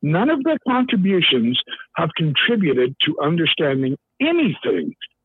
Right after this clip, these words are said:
about ancient Egyptian chronology, kingship, theology, how to become deified. It does not matter what doctrine the ancient Egyptians had, the Mormons have not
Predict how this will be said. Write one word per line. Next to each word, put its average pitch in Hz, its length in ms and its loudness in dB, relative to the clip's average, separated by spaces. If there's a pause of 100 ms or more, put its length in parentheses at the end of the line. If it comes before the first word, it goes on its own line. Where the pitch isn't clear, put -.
about 131 260 0 (140)
ancient 214 400 2 (120)
Egyptian 226 380 0
chronology, 233 1000 0
kingship, 285 800 2 (600)
theology, 233 920 0 (300)
how 208 180 0
to 247 100 2
become 139 540 -2
deified. 202 920 0
It 139 200 0
does 214 280 0
not 208 200 0
matter 170 340 0
what 247 240 -2
doctrine 185 520 -2
the 135 180 0
ancient 160 340 0 (160)
Egyptians 220 540 2
had, 226 280 0 (540)
the 143 160 0
Mormons 220 800 2 (260)
have 131 280 -2
not 147 540 0